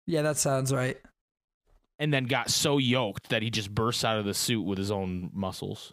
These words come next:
Speaker 1: I mean, he, he's Dwayne The Rock Johnson, dude.
Speaker 2: He's, he's incredible.
Speaker 1: Yeah,
Speaker 2: I was
Speaker 1: he's
Speaker 2: gonna
Speaker 1: pretty
Speaker 2: say
Speaker 1: incredible.
Speaker 2: Dwayne The Rock Johnson of the Tooth Fairy, but that's Vin Diesel. Don't get those two confused.
Speaker 1: Wait, is it really Vin Diesel in the Tooth Fairy?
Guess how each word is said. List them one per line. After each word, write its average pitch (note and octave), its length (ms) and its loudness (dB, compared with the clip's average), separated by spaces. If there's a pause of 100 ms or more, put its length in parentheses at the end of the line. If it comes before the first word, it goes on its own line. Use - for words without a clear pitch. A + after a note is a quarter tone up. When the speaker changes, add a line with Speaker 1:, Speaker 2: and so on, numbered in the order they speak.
(160)
Speaker 1:
I D3+ 80 -2
mean, D3 140 2
he, D3 140 2
he's D3+ 220 2
Dwayne D3 260 2
The C3+ 60 0
Rock B2 200 0
Johnson, B2+ 400 -2
dude. C#3 260 -4 (1700)
Speaker 2:
He's, G2+ 220 -10
he's A2 240 -2
incredible. A2+ 500 -2 (1300)
Speaker 1:
Yeah, F3 300 -2
Speaker 2:
I F3 60 2
was F3 100 2
Speaker 1:
he's A3 160 6
Speaker 2:
gonna A3 160 6
Speaker 1:
pretty G#3 140 4
Speaker 2:
say E3 100 8
Speaker 1:
incredible. C#3+ 280 4
Speaker 2:
Dwayne F3+ 140 4
The F3+ 80 4
Rock E3+ 220 4
Johnson D#3 480 2
of B2+ 160 0
the B2 80 0
Tooth D3 240 2
Fairy, F#2+ 280 0
but F#2 80 0
that's A2 180 2
Vin G#2+ 180 0
Diesel. G2+ 380 0 (300)
Don't G2+ 140 -2
get A#2+ 140 -2
those B2 160 0
two C3 120 0
confused. D3 320 4
Speaker 1:
Wait, B3+ 320 2
is G3+ 240 2
it C#4 140 2
really E3 420 2
Vin F3 220 2
Diesel E3 460 2
in E3+ 100 0
the D3+ 60 0
Tooth D3+ 280 0
Fairy? A3+ 500 0